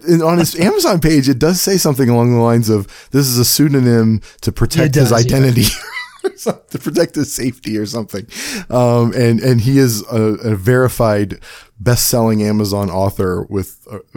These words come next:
Speaker 1: with whatever his real name is. Um, and so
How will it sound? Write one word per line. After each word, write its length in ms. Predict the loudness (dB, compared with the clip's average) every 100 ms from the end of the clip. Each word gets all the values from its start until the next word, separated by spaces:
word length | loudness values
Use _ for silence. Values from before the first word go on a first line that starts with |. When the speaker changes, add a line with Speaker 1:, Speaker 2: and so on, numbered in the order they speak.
| -8
Speaker 1:
with 200 | -6 -2
whatever 400 | 0 0 0 0
his 160 | 0 0
real 260 | -2 -2
name 240 | -4 -6 -12
is. 300 | -12 -12 -10
Um, 300 | -10 -10 -12
and 120 | -12
so 320 | -10 -10 -10